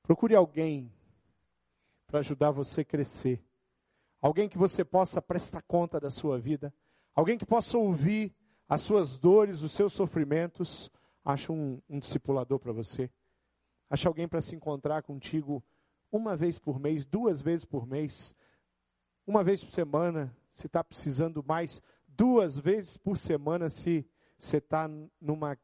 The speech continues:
num grande turbilhonamento de dificuldades e problemas. Acha alguém pra sentar e orar contigo. Alguém que consiga enxergar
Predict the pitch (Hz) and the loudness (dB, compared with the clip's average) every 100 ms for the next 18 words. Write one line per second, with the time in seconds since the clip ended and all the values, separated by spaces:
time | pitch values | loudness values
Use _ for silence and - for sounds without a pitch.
0 | - 143 147 127 156 170 147 147 _ 226 | -8 -6 -6 -2 0 0 -4 -10 _ -2
1 | 170 147 165 143 165 160 135 120 135 143 | -2 -4 -2 0 -2 -2 -8 -4 -4 -4
2 | 131 - 98 - _ _ _ _ _ _ | -8 -10 -10 -12 _ _ _ _ _ _
3 | _ _ 117 127 127 143 - 127 120 127 | _ _ -8 -6 -4 -4 -4 -2 -2 -4
4 | 113 117 - 120 113 120 113 95 - - | -6 -10 -8 -8 -8 -8 -10 -16 -20 -20
5 | _ _ _ _ _ _ _ - 196 269 | _ _ _ _ _ _ _ 0 4 2
6 | 254 285 254 247 - 269 233 254 269 240 | 2 0 2 0 0 -2 0 0 0 4
7 | 226 233 269 240 220 - 247 175 139 _ | 4 4 0 -4 -4 0 0 -2 -12 _
8 | _ _ _ _ _ _ _ _ _ _ | _ _ _ _ _ _ _ _ _ _
9 | _ _ 190 262 294 285 269 254 - 294 | _ _ 4 4 2 2 2 2 0 2
10 | 254 226 196 - 269 - 220 190 247 277 | 2 2 0 -2 -2 2 2 2 2 0
11 | 240 | -2